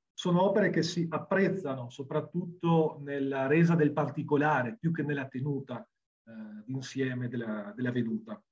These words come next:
In questo caso vediamo questo, questo particolare in cui le imbarcazioni tendono a creare un intreccio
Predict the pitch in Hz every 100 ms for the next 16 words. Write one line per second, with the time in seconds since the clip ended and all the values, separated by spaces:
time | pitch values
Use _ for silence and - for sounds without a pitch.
0 | _ _ _ _ _ _ _ 127 139 156
1 | 175 190 170 131 143 147 151 143 - 123
2 | 117 113 113 107 104 98 95 _ 123 -
3 | 131 120 127 127 160 120 120 143 - -
4 | _ 135 135 - 165 170 170 135 127 139
5 | 139 147 151 - 156 175 170 165 180 185
6 | 147 127 123 123 139 143 156 160 151 156
7 | 156 151 131 202 208 - 135 123